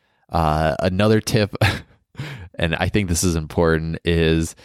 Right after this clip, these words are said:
uh, for a good cure, have good bud on hand if you can.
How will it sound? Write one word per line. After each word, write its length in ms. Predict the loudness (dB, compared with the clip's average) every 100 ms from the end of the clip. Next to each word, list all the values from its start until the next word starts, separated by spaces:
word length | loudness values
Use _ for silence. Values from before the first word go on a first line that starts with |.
| -20 _ _ _
uh, 580 | -2 0 2 2 2 0 -2 -12
for 400 | -10 0 2 2
a 80 | 2
good 340 | 2 2 0
cure, 480 | -4 2 4 4 0
have 360 | 0 2 2 0
good 340 | 2 2 0
bud 240 | 0 2 4
on 260 | 2 0
hand 340 | -2 -2 -2 -4
if 120 | -8
you 80 | -10
can. 560 | -4 -2 -2 -4 -8